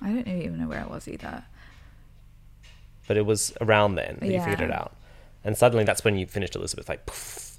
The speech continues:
Speaker 1: Oh, yeah.
Speaker 2: And then you finished, and then more, you quickly got through more.
Speaker 1: Yeah,
Speaker 2: And then, like,
Speaker 1: that's
Speaker 2: it was
Speaker 1: right. God, time is weird.
Speaker 2: Mm.
Speaker 1: Yeah.
Speaker 2: You
Speaker 1: That
Speaker 2: almost
Speaker 1: five hundred words a day thing changed my
Speaker 2: I
Speaker 1: whole
Speaker 2: think
Speaker 1: life.
Speaker 2: you almost figured it out by failing at NaNoWriMo, which, uh, to remind you all, is that fifty thousand words in a month thing, 'cause you were like,
Speaker 1: Mm.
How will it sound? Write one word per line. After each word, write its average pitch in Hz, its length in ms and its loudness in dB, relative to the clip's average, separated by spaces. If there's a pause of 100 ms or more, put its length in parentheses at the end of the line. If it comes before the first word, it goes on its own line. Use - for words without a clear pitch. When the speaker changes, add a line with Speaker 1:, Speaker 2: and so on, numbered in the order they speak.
Speaker 1:
Oh, 277 100 0
yeah. 269 460 4
Speaker 2:
And 147 80 -8
then 110 160 6
you 104 80 4
finished, 104 440 0
and 113 120 4
then 110 140 4
more, 98 360 4
you 104 140 -2
quickly 110 300 -4
got - 160 2
through 98 140 -2
more. 92 320 4
Speaker 1:
Yeah, 226 120 6
Speaker 2:
And 285 100 6
then, 262 120 6
like, - 80 2
Speaker 1:
that's - 120 -6
Speaker 2:
it - 60 -4
was 254 100 2
Speaker 1:
right. 208 320 2 (1300)
God, 180 260 -2
time 220 240 -4
is 359 120 -14
weird. 170 400 -4 (100)
Speaker 2:
Mm. 110 360 0 (1000)
Speaker 1:
Yeah. 185 440 0 (1300)
Speaker 2:
You - 100 2
Speaker 1:
That 131 80 8
Speaker 2:
almost 196 200 4
Speaker 1:
five 202 100 0
hundred 226 200 0
words 180 240 0
a 170 60 -2
day 170 160 -4
thing 170 200 -6
changed 170 280 -8
my 160 60 -6
Speaker 2:
I - 40 -4
Speaker 1:
whole 165 120 0
Speaker 2:
think 175 80 0
Speaker 1:
life. 165 100 4
Speaker 2:
you - 80 8
almost 135 260 6
figured 113 200 4
it 95 80 6
out 90 160 4
by - 120 0
failing 90 440 0
at - 160 -8
NaNoWriMo, 80 680 -2
which, - 240 -4
uh, - 60 -2
to - 200 -2
remind 85 220 2
you 85 80 0
all, 78 140 0
is 82 80 -2
that - 140 -2
fifty - 200 -8
thousand 95 380 -4
words 95 260 -2
in 98 60 -6
a 101 40 -6
month - 200 -6
thing, - 260 -4
'cause - 160 -8
you 107 80 0
were - 60 0
like, - 200 0
Speaker 1:
Mm. 175 120 -8